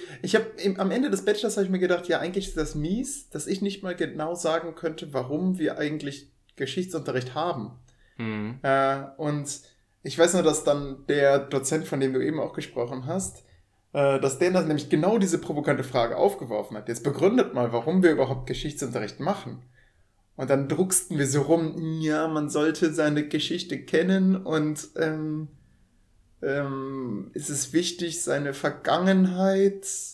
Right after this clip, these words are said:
Speaker 1: äh, zu, zu, zu, äh, kennen. <laughs> Es war, es war, ja, eigentlich traurig. Und, mm, ja, man kennt vielleicht auch bei, so,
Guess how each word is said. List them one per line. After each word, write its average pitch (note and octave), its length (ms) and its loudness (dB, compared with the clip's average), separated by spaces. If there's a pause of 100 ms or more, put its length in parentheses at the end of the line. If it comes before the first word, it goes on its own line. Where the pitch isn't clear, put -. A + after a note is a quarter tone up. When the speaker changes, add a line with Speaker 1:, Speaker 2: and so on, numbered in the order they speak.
(1120)
Speaker 1:
äh, E3 160 -4
zu, F3 480 -4
zu, E3 640 -6
zu, D3+ 680 -8 (120)
äh, C3 240 4 (460)
kennen. G#3 540 4 (140)
<laughs> F#3 240 12
Es G3+ 320 4
war, F3+ 120 8 (280)
es - 160 -2
war, F3 180 6 (380)
ja, D#3+ 320 6
eigentlich D3 340 0
traurig. C3 680 -2 (120)
Und, D3 260 -4 (540)
mm, B2+ 520 -8
ja, B2+ 240 6
man C3+ 280 -2
kennt D#3+ 380 -8 (480)
vielleicht C#3 360 -2
auch - 120 -8
bei, C#3+ 260 -2
so, C3+ 140 -12